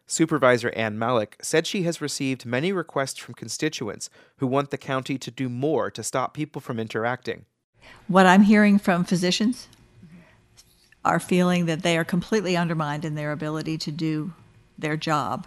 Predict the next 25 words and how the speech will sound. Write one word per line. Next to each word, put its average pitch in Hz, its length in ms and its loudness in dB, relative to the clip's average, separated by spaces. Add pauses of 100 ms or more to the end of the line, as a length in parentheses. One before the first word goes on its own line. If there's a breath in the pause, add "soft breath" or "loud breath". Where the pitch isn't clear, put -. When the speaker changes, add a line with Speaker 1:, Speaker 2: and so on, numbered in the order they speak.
(120)
Speaker 2:
and 156 140 -8
keep 175 220 -4
ahead 170 320 -2
of 156 100 -6
things - 360 -8
because 180 640 4
of 165 220 -4
the 170 80 -6
ten-person 156 580 -6
gathering 143 520 -6
business. - 520 -12 (500 loud breath)
And 175 120 0
it 170 100 -4
leaves 165 440 -4 (320 loud breath)
so - 360 2
much 175 320 4
available 165 580 -2
for - 160 -6
individual 160 580 -4
interpretation 151 800 -6
and 147 180 -8
creates 151 380 -6
impossibility 160 800 -2
for 151 180 -8
enforcement 147 600 -8